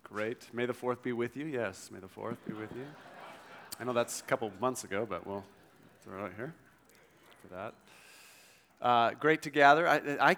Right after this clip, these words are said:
I don't ever remember a gathering. Obviously, we do this every seven years or so, but I, it's been a long time since we've gathered on the fourth,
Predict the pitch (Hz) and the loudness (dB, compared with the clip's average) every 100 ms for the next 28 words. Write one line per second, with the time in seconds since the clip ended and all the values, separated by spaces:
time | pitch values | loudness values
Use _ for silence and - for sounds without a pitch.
0 | - 135 202 262 - 151 175 156 127 135 | 4 6 6 4 4 4 4 0 2 2
1 | 139 113 117 113 113 107 127 135 - 113 | 0 0 2 0 0 0 0 0 -8 -8
2 | 139 - 117 104 104 131 110 107 131 190 | -8 -8 -6 -6 -6 -6 -6 -6 -8 -8
3 | - 107 107 110 98 - - - 123 120 | -10 -8 -4 -4 -4 -14 -16 -8 -6 -4
4 | 120 117 127 120 - 104 107 107 110 - | -6 -6 -8 -10 -14 -12 -6 -4 -6 -8
5 | 95 127 - - 123 117 | -8 -8 -10 -14 -12 -12